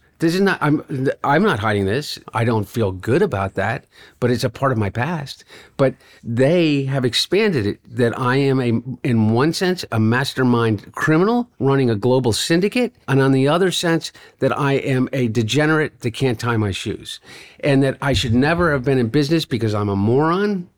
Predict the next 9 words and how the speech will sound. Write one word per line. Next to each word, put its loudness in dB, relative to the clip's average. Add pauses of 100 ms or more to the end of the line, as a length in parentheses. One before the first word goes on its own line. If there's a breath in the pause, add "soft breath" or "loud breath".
And 2
I 2
wasn't 0
doing 4
any 2
business. 0
I 0
was -2
just -4